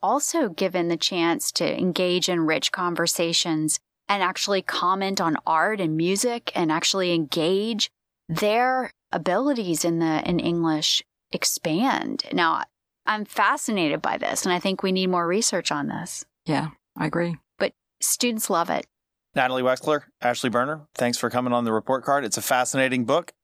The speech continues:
Speaker 3: I commend it to folks who read it, and it's quite readable. And marrying those two things together is a great accomplishment.
Speaker 2: Thank you.
Speaker 3: The book's The Knowledge Gap.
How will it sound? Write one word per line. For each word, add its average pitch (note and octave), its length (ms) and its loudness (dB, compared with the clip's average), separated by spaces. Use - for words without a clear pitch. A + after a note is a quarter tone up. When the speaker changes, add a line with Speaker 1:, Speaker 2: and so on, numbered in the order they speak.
Speaker 3:
I A2+ 120 2
commend C3 300 2
it C3+ 200 0
to A#2 80 0
folks C3+ 240 0
who B2+ 60 0
read C#3 140 2
it, D#3+ 80 0
and C#3 160 2
it's C3+ 260 -2
quite F3+ 260 0
readable. D3+ 420 -2
And B2 400 2
marrying D#3+ 400 2
those C#3+ 180 0
two - 140 -2
things C3 240 0
together A2 320 0
is F#2+ 160 -4
a F#2+ 160 0
great F#2+ 240 -2
accomplishment. F2+ 580 -4
Speaker 2:
Thank D3+ 300 -2
you. D3+ 160 0
Speaker 3:
The C3+ 120 -4
book's A#2+ 220 -2
The B2+ 120 0
Knowledge G#2+ 460 2
Gap. D2+ 220 -2